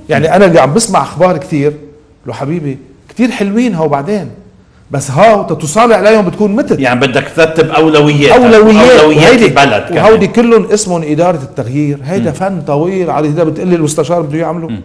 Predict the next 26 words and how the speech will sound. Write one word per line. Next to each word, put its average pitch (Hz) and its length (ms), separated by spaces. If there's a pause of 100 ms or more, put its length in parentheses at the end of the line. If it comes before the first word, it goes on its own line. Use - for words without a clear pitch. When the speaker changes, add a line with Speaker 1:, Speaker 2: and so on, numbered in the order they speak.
(380)
Speaker 2:
طيب. - 160 (100)
Speaker 1:
وأنا 233 260
برجع 233 300
بقول 190 220
لك، 180 140
Speaker 2:
إيه. 107 200 (1200)
Speaker 1:
في 220 600 (100)
ناس 175 480
كتير 170 340
شاطرين 156 640
ومهمين 139 800
بلبنان 151 520
وعندهم 151 320
خبرة 160 320
هائلة. 135 400 (1160)
أنا 233 140
لإلي 208 460 (340)
بالمطروحين 196 800
هلأ، 147 360 (840)
إذا 214 260
الأولويات 185 880 (400)
مثل 151 220
ما 170 80
إني 180 200
أنا 202 120
فهمانة، 143 580